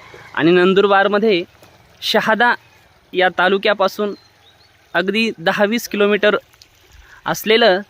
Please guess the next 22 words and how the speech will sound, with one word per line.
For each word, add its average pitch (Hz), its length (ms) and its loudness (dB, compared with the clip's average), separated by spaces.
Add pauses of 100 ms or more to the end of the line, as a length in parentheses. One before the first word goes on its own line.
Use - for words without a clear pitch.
(1300)
उनबदेव 226 520 2
असं 190 200 -2
हे 185 100 -2
ठिकाण 160 320 -4
आहे 170 180 -6 (720)
आणि 202 160 2
निसर्गाची 220 680 2
मुक्त 233 440 -2 (400)
उधळण 196 520 2 (500)
इथं 202 200 0
आपल्याला 175 380 2
दिसते. 139 420 -4 (600)
इथं 220 420 2 (400)
निसर्गाचा 226 680 2 (260)
एक 190 100 -2 (800)
खूप 233 240 -4
मोठा 220 320 2
चमत्कार 214 540 0
आहे 165 420 -4 (460)
आणि 160 180 2 (100)
तो 202 100 6
म्हणजे 202 400 4